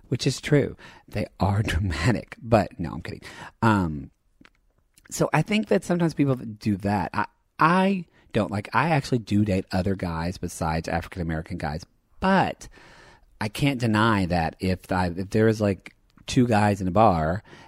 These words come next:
and they both looked cute and they both looked, you know, friendly and they both made me laugh and they were intelligent, that if one guy was black and the other one was white, I probably would be, probably would be more attracted to the,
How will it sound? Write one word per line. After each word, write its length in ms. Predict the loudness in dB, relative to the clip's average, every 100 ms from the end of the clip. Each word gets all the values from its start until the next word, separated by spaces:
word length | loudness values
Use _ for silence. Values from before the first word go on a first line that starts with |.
| -6
and 360 | -2 -2 -2
they 120 | -4 2
both 400 | 2 2 -2 -12
looked 420 | -4 -2 -4 -8
cute 380 | 0 2 4 2
and 140 | 0
they 100 | -2
both 440 | -2 0 0 -2 -16 -4
looked, 200 | -4 -4 _ _
you 120 | -4
know, 200 | 0 -2
friendly 520 | 0 2 4 4 0
and 80 | 2
they 80 | 2
both 260 | 4 2 2
made 240 | 0 2
me 140 | 0
laugh 480 | 2 0 0 -2 -4
and 100 | -4
they 80 | -2
were 160 | 0 -2
intelligent, 640 | 0 2 2 2 0 -2 -12 -20 -20 -2
that 160 | 2 2
if 180 | 2
one 220 | 2 2 4
guy 240 | 2 2
was 140 | 0
black 340 | 2 0 0 0
and 100 | 0
the 80 | 0
other 140 | 0
one 220 | 0 -2
was 160 | -4 -4
white, 320 | -2 -2 -4 -10 -20 -16 -10
I 60 |
probably 460 | -6 0 0 2 0
would 160 | 0
be, 140 | 0 -2
probably 640 | -2 2 2 2 0 -4
would 140 | -4 0
be 120 | 0
more 160 | 0 -2
attracted 380 | -2 -6 -4 -4
to 80 |
the, 100 | -6